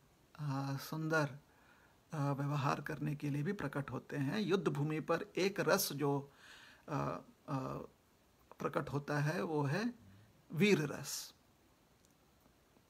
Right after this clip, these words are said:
हाँ, जहाँ पर वीर पुरुष जानते हैं कि, अ, आत्मा जो है उसे कोई मार नहीं सकता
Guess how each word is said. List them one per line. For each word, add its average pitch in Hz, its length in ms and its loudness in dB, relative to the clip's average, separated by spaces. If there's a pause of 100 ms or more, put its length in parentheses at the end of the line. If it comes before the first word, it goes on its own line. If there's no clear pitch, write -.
(1500)
हाँ, 151 120 4
जहाँ 151 340 8
पर 185 200 4
वीर 175 220 4
पुरुष 165 320 -2
जानते 147 420 0
हैं 180 360 2 (720)
कि, 160 460 2 (1200)
अ, 147 220 0 (180)
आत्मा 175 400 4
जो 160 240 4
है 151 360 2 (1300)
उसे 151 300 2
कोई 160 180 0
मार 156 280 4
नहीं 175 160 0
सकता 165 540 -6